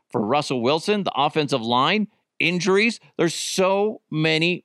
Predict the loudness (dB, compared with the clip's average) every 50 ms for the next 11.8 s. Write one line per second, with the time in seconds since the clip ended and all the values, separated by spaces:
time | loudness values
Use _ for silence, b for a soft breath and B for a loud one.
0 | _ _ -2 0 2 2 0 0 -4 -8 -12 -14 -20 b b b b b -2 -2
1 | 0 0 0 0 0 2 0 -2 0 0 0 0 0 0 0 0 0 0 0 0
2 | 0 2 2 2 0 0 0 -2 -2 -2 -4 -6 -6 -4 -2 0 0 0 -2 -4
3 | -6 -4 -4 -2 -2 -4 -4 -6 -8 -6 -4 -4 -4 -2 -2 -2 0 0 0 0
4 | -2 -2 -4 -2 -2 -4 -4 -8 b b b b b b b _ -2 -2 -2 -2
5 | -2 -2 -2 0 2 2 2 2 2 2 2 0 0 0 0 -2 -2 -2 -2 0
6 | 0 0 0 0 0 0 0 0 -2 -2 -4 -2 -2 -2 -2 -4 -6 -8 -6 -4
7 | -4 -4 -2 -4 -6 -6 -4 -4 -4 0 0 0 0 0 -2 0 0 -2 -2 -2
8 | -6 -10 -14 -14 -12 -14 -14 -14 -8 -4 -4 -4 -4 -4 -4 -4 -4 -4 -4 -6
9 | -4 -4 -4 -4 -6 -6 -8 -8 -8 -10 -10 -12 -14 -12 -12 -10 -10 -8 -8 -8
10 | -6 -6 -6 -6 -6 -8 -6 -6 -6 -6 -8 -12 -14 -10 -8 -8 -8 -8 -8 -10
11 | -10 -6 -4 -4 -4 -4 -6 -10 -10 -10 -10 -8 -4 -4 -4 -4